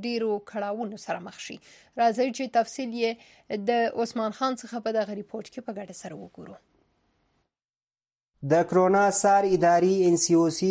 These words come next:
Speaker 2: د روانې میاشتې اتمې نیټې نه ټول ملک کې د صوبو او ضلعو ترمنځ عام ترانسپورت ودرولو پریکړه کړې ده. د حکومت په دې فیصله لوی لوی ښارونو کې میشت مسافرو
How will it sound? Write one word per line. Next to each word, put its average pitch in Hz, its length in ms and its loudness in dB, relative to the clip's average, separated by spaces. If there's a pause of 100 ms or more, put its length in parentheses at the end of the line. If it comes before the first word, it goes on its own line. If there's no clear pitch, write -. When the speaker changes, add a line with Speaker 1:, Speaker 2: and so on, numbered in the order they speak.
Speaker 2:
د 170 180 6
روانې 175 440 4
میاشتې 175 420 2 (120)
اتمې 185 360 2
نیټې 156 380 2
نه 175 60 6 (120)
ټول 175 180 2 (120)
ملک 175 180 2
کې 190 200 2
د 160 120 0
صوبو 151 320 2
او 165 80 6 (100)
ضلعو 151 300 4 (100)
ترمنځ 156 360 2 (180)
عام 170 240 2
ترانسپورت 160 540 -2
ودرولو 151 440 4 (160)
پریکړه 156 440 0
کړې 151 240 4
ده. 156 100 6 (420)
د 170 160 4
حکومت 196 460 2
په 185 140 6
دې 190 80 6 (100)
فیصله 180 340 4 (140)
لوی 190 220 6
لوی 160 200 8
ښارونو 165 400 4
کې 160 160 2
میشت 170 300 2
مسافرو 156 500 2